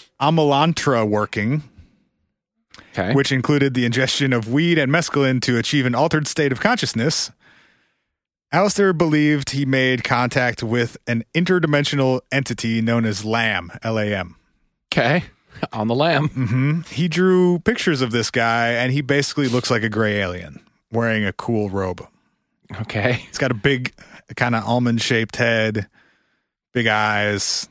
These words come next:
Speaker 1: small, like, mouth and nose features,
Speaker 2: Mm.
Speaker 1: no, no ears,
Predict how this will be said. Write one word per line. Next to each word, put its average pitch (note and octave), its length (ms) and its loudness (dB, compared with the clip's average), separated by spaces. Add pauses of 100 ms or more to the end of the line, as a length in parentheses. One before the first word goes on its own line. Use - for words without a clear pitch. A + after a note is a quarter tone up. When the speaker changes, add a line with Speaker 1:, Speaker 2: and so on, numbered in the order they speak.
(120)
Speaker 1:
small, A2 680 0
like, G#2 260 -4
mouth G#2 340 0
and G2+ 140 -2
nose G#2 340 -2
features, G2+ 640 -4
Speaker 2:
Mm. G2+ 60 -2
Speaker 1:
no, G#2+ 360 0
no A2+ 200 -2
ears, G2+ 600 -4